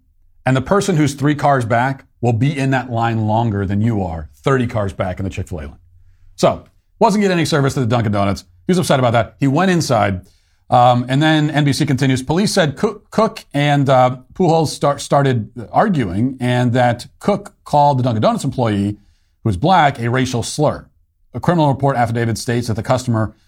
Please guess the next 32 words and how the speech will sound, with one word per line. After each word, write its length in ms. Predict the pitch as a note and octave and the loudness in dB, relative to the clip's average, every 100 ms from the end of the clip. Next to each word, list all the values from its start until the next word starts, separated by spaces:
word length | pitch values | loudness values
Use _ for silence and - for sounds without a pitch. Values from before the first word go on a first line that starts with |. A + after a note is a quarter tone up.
| _ _ - | _ _ -4
called 320 | D#3+ D3+ C3 | 0 2 0
him 200 | C3 A#2 | 0 0
the 140 | A2+ - | -2 0
N-word, 640 | F#3+ D#3 G2+ G2+ D#3+ F#3 - _ _ - | 2 2 0 -2 -4 -6 -12 _ _ -6
and 380 | B2 B2+ B2+ B2 | -2 0 0 0
then 240 | B2 B2 | 0 0
he 180 | B2+ D3 | 0 0
told, 480 | C#3+ C3+ B2 B2 A2 | 0 0 0 0 0
uh, 420 | A2 G#2+ G#2 F#2 E2 | 0 2 -2 -4 -4
Cook 300 | D#3+ D#3 A#2 | -2 -2 -2
not 240 | A#2+ B2+ | -2 -2
to 80 | A2+ | -2
repeat 340 | G2+ - F#3+ | -6 -2 0
it, 220 | E3+ D#3 - | 0 -2 -4
and 160 | A#2+ A2+ | -2 -2
he 60 | |
did 200 | G3+ G3 | 0 0
repeat 320 | F3 - D3 C#3+ | 0 -2 0 0
it, 320 | C3+ C3 - _ _ _ - | 0 -4 -20 _ _ _ -6
and 240 | A#2 A2+ | -2 0
then 320 | A2+ A2+ A2+ | 0 0 -2
Corey 640 | A2 C3+ C3 A#2+ A#2 A2+ - _ _ A#2 | -2 0 0 0 0 -2 -6 _ _ -4
jumped 320 | G2+ B2+ B2 | 0 2 2
over 140 | A#2 | -2
the 60 | A2 | -2
counter 260 | G#2 G#2+ G#2 | 0 0 0
and 100 | - | -2
punched 240 | G#2+ - | -4 -2
him 80 | G2 | -4
in 60 | |
the 60 | F#2 | -2
jaw. 240 | F2+ - | -4 -8